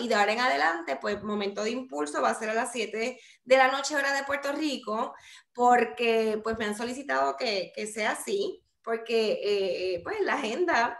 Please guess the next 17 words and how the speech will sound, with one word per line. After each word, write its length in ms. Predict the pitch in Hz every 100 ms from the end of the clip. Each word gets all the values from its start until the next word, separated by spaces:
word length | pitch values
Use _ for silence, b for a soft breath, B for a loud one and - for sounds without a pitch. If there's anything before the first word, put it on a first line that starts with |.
| -
eh, 100 | 214
realmente, 840 | 226 214 226 233 254 262 254 214 208
eh, 40 |
local, 480 | 226 226 254 285 294
pues, 260 | 254 208 208
parec-, 400 | 196 190 - -
parece 360 | 190 196 208 220
que, 200 | 226 220
eh, 500 | 208 202 175 - 196
eh, 60 |
funciona 920 | 196 214 214 214 202 214 220 214 185 - -
o 160 | 196
les 240 | 202 214 214
funciona 420 | 214 214 214 220
mejor, 320 | 254 294 320
así 260 | 302 302 233
que 380 | 254 240 190